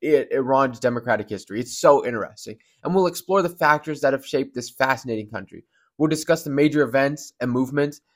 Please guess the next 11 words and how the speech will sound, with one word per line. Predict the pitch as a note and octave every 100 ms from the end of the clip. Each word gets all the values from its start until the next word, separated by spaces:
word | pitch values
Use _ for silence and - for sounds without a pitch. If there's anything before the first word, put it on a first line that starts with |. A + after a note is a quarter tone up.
| _
the | C#3+
key | C#3 E3
figures | E3 D#3 C#3+ D#3 C#3+ -
involved, | C3+ B2 C#3 C#3+ D3 _ _ -
and | E3
the | E3
impact | F3+ F#3 F3+ E3+
that | D#3
Iran's | C3 C#3+ D#3+ E3 C3+
democratic | C#3 D3 D#3 D#3 C#3+
history | D#3+ D#3 - A#2+